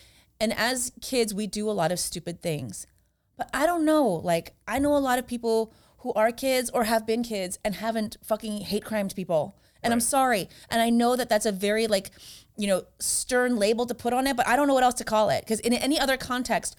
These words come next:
Speaker 1: when you find two people who are of the same race and assault them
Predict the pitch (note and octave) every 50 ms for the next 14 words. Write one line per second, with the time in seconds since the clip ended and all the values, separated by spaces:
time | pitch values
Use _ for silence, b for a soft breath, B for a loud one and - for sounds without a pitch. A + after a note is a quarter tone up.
0 | B B B - F#3 F3+ G3 C4 D4+ - B3+ B3+ C4 B3+ - - E4 E4 - D#4
1 | C4 _ A3 G#3+ G#3+ G#3 A3+ A#3 A3 G#3+ G#3 G#3 G3+ G#3 G#3+ - - A3+ A#3+ C4
2 | B3 A#3+ B3+ A#3 G#3 G3+ G3 - B B B B B B B - G3+ G3 G3 G3+
3 | G3 F#3 b b b b _ - A3 A3 - - B3 B3+ A#3+ - G#3 G3 F#3+ F#3
4 | G3+